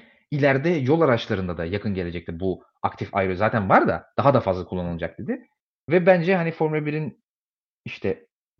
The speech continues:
commercial açıdan, e, yol araçlarına daha da fazla benzemesi için olumlu bir gelişme olarak değerlendirdi. Enteresan. Ben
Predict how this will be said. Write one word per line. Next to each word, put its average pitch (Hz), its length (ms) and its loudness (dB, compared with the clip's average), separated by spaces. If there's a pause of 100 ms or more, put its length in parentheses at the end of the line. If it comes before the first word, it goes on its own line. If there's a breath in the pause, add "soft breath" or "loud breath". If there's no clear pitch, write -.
commercial 120 440 2
açıdan, 85 320 -6 (960)
e, 78 800 -4 (720)
yol 117 180 2
araçlarına 110 560 2
daha 117 180 4
da 151 60 2
fazla 90 320 -2
benzemesi 87 480 -6
için 254 260 -8
olumlu 226 320 6
bir 135 60 4
gelişme 92 300 0
olarak 80 240 -6
değerlendirdi. 85 380 -4
Enteresan. 196 640 2
Ben 160 220 4